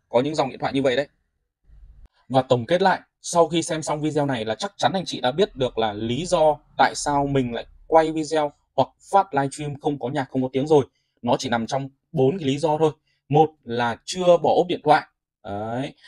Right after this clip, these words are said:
Hai là chúng ta cắm dây chưa hết cỡ.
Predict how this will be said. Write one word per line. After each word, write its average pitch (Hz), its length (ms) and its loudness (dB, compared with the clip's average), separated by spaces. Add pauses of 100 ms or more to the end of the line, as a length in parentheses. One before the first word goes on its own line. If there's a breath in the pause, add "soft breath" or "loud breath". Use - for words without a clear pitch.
(140 loud breath)
Hai 180 360 2 (520)
là 107 380 -4
chúng 123 220 -12
ta 135 260 0 (240)
cắm 123 260 0
dây 147 320 0
chưa 143 160 -2
hết 170 160 -2
cỡ. 160 180 4